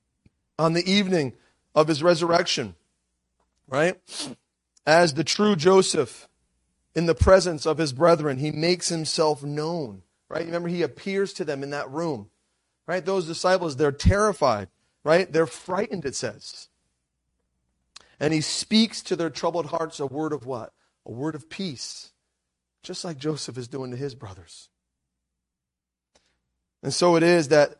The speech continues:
the, the intimacies of love, right, prepare for the service of love. Those whom Joseph has won for himself,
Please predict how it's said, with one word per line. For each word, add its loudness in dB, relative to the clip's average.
the, -2
the -4
intimacies -2
of -2
love, -4
right, -6
prepare -2
for -8
the -6
service -6
of -14
love. -20
Those 6
whom -2
Joseph 0
has -2
won -4
for -6
himself, 0